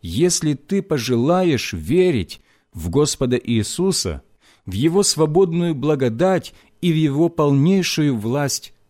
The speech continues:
спасать. Окажи сопротивление врагу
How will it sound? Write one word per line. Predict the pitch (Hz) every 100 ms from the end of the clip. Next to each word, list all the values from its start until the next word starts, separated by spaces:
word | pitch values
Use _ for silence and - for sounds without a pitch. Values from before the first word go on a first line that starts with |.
| _
спасать. | - - 127 - 113 90 - _ _ _ _ _ _ _ _ _ _ _ _ _ _ _ _ _ _ _
Окажи | 143 - 127 113 202
сопротивление | 202 156 151 135 131 135 156 123 110
врагу | 110 131 113 71